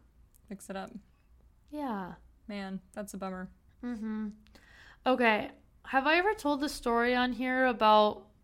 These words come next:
Speaker 2: our landlord and one of
Speaker 1: I
Speaker 2: my
Speaker 1: don't think
Speaker 2: first times
Speaker 1: so.
Speaker 2: meeting her?
Speaker 1: I think you should.
Speaker 2: Okay, so
Speaker 1: Hopefully
Speaker 2: we
Speaker 1: she's not
Speaker 2: had
Speaker 1: listening. <laughs>
Speaker 2: I highly, highly doubt that.
Speaker 1: I doubt she remembers our names. <laughs>
Speaker 2: No. And,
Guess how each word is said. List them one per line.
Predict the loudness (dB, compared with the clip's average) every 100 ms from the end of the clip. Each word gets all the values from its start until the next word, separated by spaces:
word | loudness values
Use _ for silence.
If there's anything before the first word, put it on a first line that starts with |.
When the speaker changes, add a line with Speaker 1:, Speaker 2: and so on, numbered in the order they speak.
| _
Speaker 2:
our | 0 2
landlord | 0 0 0 0 0 0 -4 -10 -20 -20 -20 _ -20 _ _
and | -8 -4
one | -2
of | 0
Speaker 1:
I |
Speaker 2:
my | -2
Speaker 1:
don't |
think | 0
Speaker 2:
first | -2 0
times | 0 0 -2
Speaker 1:
so. |
Speaker 2:
meeting | -2 -2 -2
her? | 0 -2 -4 -10 -12
Speaker 1:
I | -8
think | -6 -6 -6
you | -8
should. | -6 -8 -8 -14 -6 -2
Speaker 2:
Okay, | 2 4 4 2 -8 -20 -18
so | 0 4 6 6 2 -4 -12 -20 -20 -20 -12
Speaker 1:
Hopefully | -6 2 4
Speaker 2:
we |
Speaker 1:
she's | 8 8
not | 6
Speaker 2:
had | 4
Speaker 1:
listening. | -4 -6 -6 -6 -8 -4
<laughs> | 4
Speaker 2:
I | 6 6 4 0
highly, | 2 4 6 6 4 4
highly | 2 0 2 2 2 -2 -4
doubt | -6 -8 -4 -4
that. | -2
Speaker 1:
I | 0
doubt | 0 0
she | -2 -2
remembers | -2 0 -2 -6
our | -8
names. | -10 -8 -8 -10 -14 -12 -14
<laughs> | -12 -18 -10
Speaker 2:
No. | -4 -2 -2 -4 -6 -10 -20 _ -4
And, | 0 2 2 0 -6